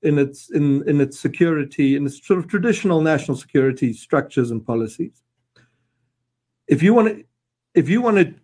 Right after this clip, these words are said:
break through those defenses, you can walk right through them. They offer no resistance. If you, if you foment a poisonous ideology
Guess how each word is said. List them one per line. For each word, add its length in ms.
break 280
through 240
those 280
defenses, 800
you 120
can 200
walk 260
right 440
through 240
them. 200
They 80
offer 300
no 360
resistance. 800
If 360
you, 440
if 260
you 120
foment 580
a 40
poisonous 760
ideology 880